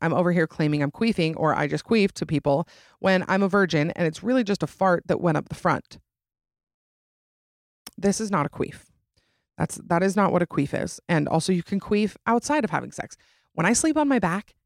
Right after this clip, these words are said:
I queef. I'm not sure why. I don't know if it's the positioning of my body, but one time I went camping and I was strapped into a, a sleeping bag and I couldn't move and I had to sleep on my back.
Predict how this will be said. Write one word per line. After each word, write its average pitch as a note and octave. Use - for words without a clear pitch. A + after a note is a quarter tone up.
I E3
queef. -
I'm G3+
not C4
sure A3
why. D3+
I F3
don't G3
know G#3
if F#3
it's -
the E3+
positioning A3
of G3
my D3
body, A#3
but D3+
one G#3+
time C#4+
I C4+
went B3+
camping F#3+
and E3
I D3+
was C#3+
strapped -
into E3+
a, C#3
a C#3+
sleeping F3+
bag F3
and D3
I -
couldn't E3+
move E3
and D3+
I -
had C#3+
to D3+
sleep D#3+
on D3+
my D3+
back. C#3+